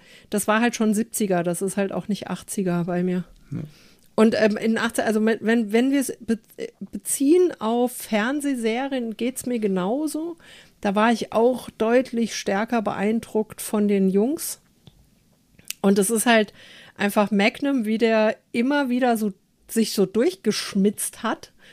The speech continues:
Speaker 1: fand ich halt sehr großartig. Und MacGyver einfach, weil der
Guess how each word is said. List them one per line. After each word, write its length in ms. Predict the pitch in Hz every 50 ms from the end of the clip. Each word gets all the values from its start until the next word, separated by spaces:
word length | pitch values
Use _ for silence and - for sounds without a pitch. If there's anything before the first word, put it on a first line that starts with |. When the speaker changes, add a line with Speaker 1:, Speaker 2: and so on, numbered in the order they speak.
| - _ _ _
Speaker 1:
fand 280 | - - 220 220 226
ich 140 | 240 - -
halt 300 | 240 220 226 240 233 -
sehr 160 | - 214 220
großartig. 880 | 214 - 185 196 214 254 262 - - - 240 277 - - 320 359 - - _ _ _ _ _ _ - - - - - - - - _ _ _ _ _ _ _
Und 380 | 196 214 214 214 208 208 -
MacGyver 560 | - 208 202 202 190 - 147 147 170 170 202 208
einfach, 440 | 208 185 190 202 - 226 214 190 - -
weil 220 | 185 185 196 196
der 440 | 196 196 196 196 196 190 190 160